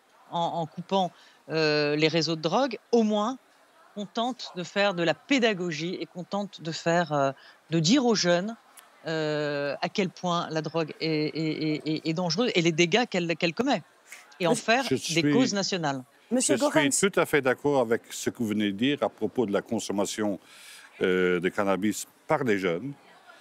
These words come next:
Speaker 1: Oui.
Speaker 3: Euh, le cannabis de deux mille vingt et un n'est pas le cannabis de deux mille dix, n'est pas le cannabis, euh, de, de
Speaker 1: Absolument.
Speaker 3: deux mille.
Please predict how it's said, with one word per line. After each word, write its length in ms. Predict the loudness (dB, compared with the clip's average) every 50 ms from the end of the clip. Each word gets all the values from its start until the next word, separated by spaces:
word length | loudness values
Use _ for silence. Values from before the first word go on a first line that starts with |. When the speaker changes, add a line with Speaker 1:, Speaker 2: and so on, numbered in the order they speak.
| -20 -20 -20 _ -10
Speaker 1:
Oui. 120 | -6 -2 -2
Speaker 3:
Euh, 280 | 0 2 2 0 -2 -2 0
le 140 | 0 0 2
cannabis 520 | 2 0 2 2 2 2 0 -2 -2 -2
de 80 | -4 -2
deux 120 | 0 0 0
mille 160 | 0 0 0
vingt 240 | 0 0 -2 0 0
et 100 | 2 2
un 120 | 2 2 0
n'est 140 | 0 -2
pas 140 | 0 0 0
le 100 | 0 2
cannabis 460 | 0 0 -2 -2 -2 -2 -4 -4 -2
de 140 | -2 -2 -2
deux 160 | 0 0 -2
mille 260 | 0 0 -2 -2 -4 -4
dix, 460 | -2 0 0 0 0 -4 -8 -12 -12 -6
n'est 160 | -4 -4 -4
pas 200 | 0 0 2 2
le 80 | 2
cannabis, 640 | -2 -2 -2 0 0 -2 0 0 -4 -2 -4 -4 -2
euh, 360 | -2 0 0 0 0 -2 -2
de, 80 | -2 0
de 60 | 0
Speaker 1:
Absolument. 360 | 2 2 2 2 2 0 -2
Speaker 3:
deux 220 | -2 -4 -4 -2 0
mille. 340 | 2 2 2 2 0 -4